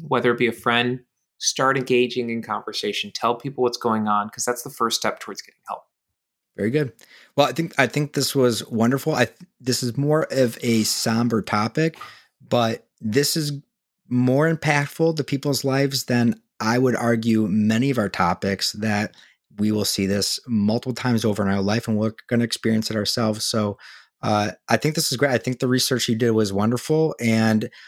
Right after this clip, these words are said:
Speaker 2: I, I hope to talk about this a bit more in the future. And anybody listening, if you want to talk about this a bit more, if you have ideas as to where you might want this conversation to go, uh, we'd love to hear from you, uh,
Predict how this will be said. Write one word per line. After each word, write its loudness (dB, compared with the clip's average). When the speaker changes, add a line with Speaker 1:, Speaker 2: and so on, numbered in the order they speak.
Speaker 2:
I, 0
I 0
hope -4
to -10
talk 0
about 2
this -2
a -2
bit 0
more 2
in 2
the 2
future. 0
And 2
anybody 2
listening, 0
if -2
you 2
want 0
to -2
talk 0
about 0
this -2
a -4
bit 0
more, 2
if -4
you 2
have 0
ideas 0
as -2
to 0
where 2
you 2
might 0
want 2
this -2
conversation 0
to -8
go, 0
uh, -4
we'd 0
love 2
to -2
hear -2
from -2
you, 0
uh, -4